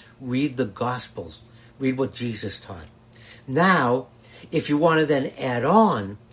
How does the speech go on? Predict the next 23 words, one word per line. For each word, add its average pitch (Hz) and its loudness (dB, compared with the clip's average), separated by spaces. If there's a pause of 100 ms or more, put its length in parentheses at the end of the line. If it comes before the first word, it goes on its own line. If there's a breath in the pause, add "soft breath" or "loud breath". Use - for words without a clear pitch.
the 127 2
epistles - -4 (200 loud breath)
or 165 8
the 151 2
Acts 147 -2
of 120 -2
the 104 -2
Apostles, 131 -2 (400 loud breath)
you're 135 2
making 113 2
a 110 -2
choice - 0 (380 loud breath)
to 147 -6
help 147 2
understand, 151 0
but 160 -2
you're 131 -4
realizing 131 0 (260 loud breath)
these 143 -6
aren't 160 -2
the 156 -2
original 147 -2
teachings. - -12